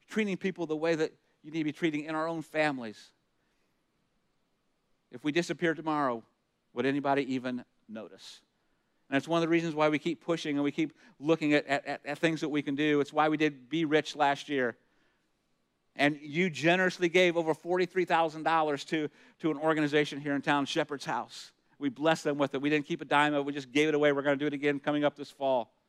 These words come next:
We have sign-up sheets out in the lobby that we're gonna go into two co-, Fort Wayne Community Schools where we have, have some of our teachers and principals, and we're gonna go in and we're gonna do some things for the school. We're gonna try to make an impact. And we wanna do more and more of this kind of thing. Are we being Jesus to the community? Are we being Jesus to the world?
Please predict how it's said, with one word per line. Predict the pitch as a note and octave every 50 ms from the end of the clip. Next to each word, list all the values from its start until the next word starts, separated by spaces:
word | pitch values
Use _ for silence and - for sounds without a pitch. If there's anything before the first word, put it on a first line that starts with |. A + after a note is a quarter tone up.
| _ _ _ _ _ _ _ _ _ _ _ _
We | - E3
have | D#3+ D#3
sign-up | - E3+ E3+ F3 F3+ E3+
sheets | - - F3 D#3 - E3+
out | D#3+ E3+ E3
in | E3 D3+
the | D3+
lobby | D3+ D#3 D#3 E3 E3 D3+ D3+ C#3+
that | C#3+ D3 B2 D3
we're | C#3+ C#3+
gonna | C#3+ D#3 D3+ D3
go | D#3 D#3+ D#3
into | D3+ C#3+ C#3+
two | - - F3+ F3 E3
co-, | - - F3+ - _ _ _
Fort | - F3+ E3+
Wayne | E3+ E3+ D#3
Community | - D#3+ D#3+ E3 E3 D#3+ D#3
Schools | D#3 - - E3+ E3 E3 C#3+
where | D3 D3
we | D3+ D3+
have, | D#3 D#3 D3+ D3 - - - - - - _
have | - E3 D3+ D3+
some | - F3
of | E3+ D#3+
our | D#3+ D3+
teachers | - - G3 F#3 - - E3 D3+ C3+ C3+
and | C#3+ C#3 C#3 A#2 C#3
principals, | - F#3 F3+ - F3 D#3+ D#3+ D3 C#3
and | D3+
we're | D3 D3+ D3+
gonna | D#3 D#3
go | D3 D#3 D#3 D#3+
in | D#3+ D#3
and | D3+
we're | D#3 D3+
gonna | D#3 D3+ D3
do | C#3+ E3+
some | E3+ D#3+ D#3
things | - E3+ E3 D#3 -
for | - D3+
the | D3
school. | C#3 - - D#3 D#3 D3+
We're | D3 C#3
gonna | D3+ D3 D3
try | - E3+
to | D3+ D3+
make | D#3 D3 D3+
an | D3+
impact. | D3+ C#3+ - D3+ C#3 C3 - - _ _ - - -
And | -
we | D#3 E3
wanna | F3 F3
do | D#3+ E3 D#3+
more | D3 D3+ D#3+ E3+ F3 E3+ E3
and | E3 D#3+ D#3
more | D#3 D#3+ D#3+ D#3+ D3+
of | C#3+
this | C#3 D3+ C#3+
kind | - - D3 C#3+
of | C3+ B2
thing. | - C#3+ C3+ B2 A2+ G#2+ - _ _ _ _ _ - - -
Are | D3+ D#3+ F3 F#3+ F#3+
we | E3+ F3+ F#3
being | D3+ D#3 E3+ E3+ E3+ D#3+ D3+
Jesus | - - D3+ D#3+ D3 C3 C#3 C3 -
to | D3
the | C3+
community? | - - C#3+ C3 C#3 C3+ C3+ C3 C3+ A2
Are | C#3 D3+ E3+ F3+
we | F3 E3+
being | D3+ C#3+ D#3 D#3+ D#3+ D#3 D3+ D3+ C#3
Jesus | C3+ D3 D3+ D3 C3+ C3+ -
to | - C#3+ C3
the | B2+
world? | B2+ B2 B2+ A#2+ A2+ G#2+ G2